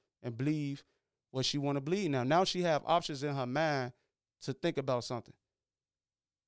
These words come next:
You know what I'm saying? And my options in my mind is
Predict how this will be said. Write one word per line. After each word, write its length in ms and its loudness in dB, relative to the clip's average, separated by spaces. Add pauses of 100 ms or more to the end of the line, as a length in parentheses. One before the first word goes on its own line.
You 80 -8
know 80 6
what 60 8
I'm 80 4
saying? 320 4
And 120 2
my 100 8
options 360 4
in 80 -2
my 140 2
mind 320 0
is 300 -4